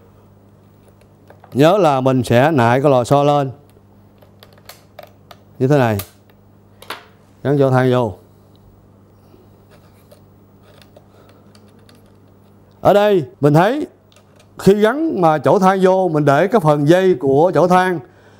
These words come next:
nằm về cái hướng mà gần với cái chấu ghim. Để chi? Để trong quá trình hoạt động khi mà than mòn thì cái dây này nó không có bị cản trở. Như thế này. Xuống từ từ.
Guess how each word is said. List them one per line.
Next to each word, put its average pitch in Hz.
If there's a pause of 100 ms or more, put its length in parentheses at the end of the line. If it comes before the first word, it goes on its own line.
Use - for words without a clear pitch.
(140)
nằm 151
về 147
cái 190
hướng 254 (100)
mà 156
gần 151
với 220
cái 226
chấu 247
ghim. 220 (480)
Để 143
chi? 185 (320)
Để 143
trong 175
quá 202
trình 143
hoạt 143
động 143
khi 170
mà 156
than 151
mòn 135 (380)
thì 131
cái 170
dây 156
này 131
nó 156
không 151
có 160
bị 120
cản 135
trở. 127 (1080)
Như 139
thế 156
này. 139 (2500)
Xuống 175
từ 143
từ. 120